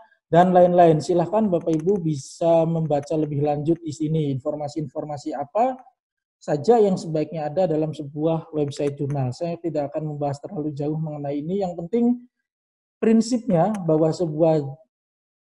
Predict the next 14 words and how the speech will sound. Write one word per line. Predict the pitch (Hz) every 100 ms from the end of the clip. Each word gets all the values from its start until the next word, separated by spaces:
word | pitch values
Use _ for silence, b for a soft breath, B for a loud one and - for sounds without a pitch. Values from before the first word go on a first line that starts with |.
| _ _
jurnal, | 196 226 247 233 196 156 139 - _ _ _ _ _ _ _
website | 170 165 185 185
jurnal | 180 202 220 175
dikatakan | 160 165 - 165 - 156 151 143 135 127 _ _ _ _ _ 196
memiliki | 202 202 202 202
khas | 190 247 240 -
dan | 175 160
informatif, | 180 165 165 160 147 180 220 220
yaitu | 160 160 160
tadi | 156 147 147 123 - _ _ _ _ -
khas | 196 -
di | 170
sana | 175 170 165 160
memiliki | 160 165 160 156 156 160 147 139